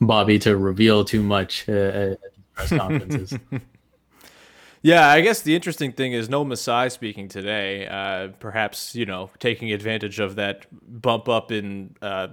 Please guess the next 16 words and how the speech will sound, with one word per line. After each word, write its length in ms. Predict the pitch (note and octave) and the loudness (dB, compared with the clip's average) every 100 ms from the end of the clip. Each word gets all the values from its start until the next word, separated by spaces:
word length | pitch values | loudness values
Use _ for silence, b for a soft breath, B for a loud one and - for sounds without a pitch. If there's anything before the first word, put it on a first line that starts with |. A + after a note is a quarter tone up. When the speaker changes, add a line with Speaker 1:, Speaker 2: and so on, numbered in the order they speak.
| - | -12
Speaker 2:
s-, 80 | - | -12
status 720 | - - - A2+ A2+ A2+ - | -6 -4 2 2 2 0 -2
within 240 | A2+ A#2+ | -4 -2
the 60 | A2 | 0
Speaker 1:
I 40 | |
mean, 100 | A#2+ | 2
Speaker 2:
team, 80 | B2+ | 4
Speaker 1:
he 40 | D#3 | 4
said 260 | A#2+ F3+ | 6 6
Speaker 2:
not 80 | C#3 | 6
Speaker 1:
it, 60 | G2+ | 2
Speaker 2:
having 240 | G2+ G#2+ | 0 2
Speaker 1:
right? 60 | C3 | 2
Speaker 2:
to 60 | |
do 180 | G#2+ G#2 | 0 -2
the, 320 | G2+ G2 G2+ | 0 -2 -4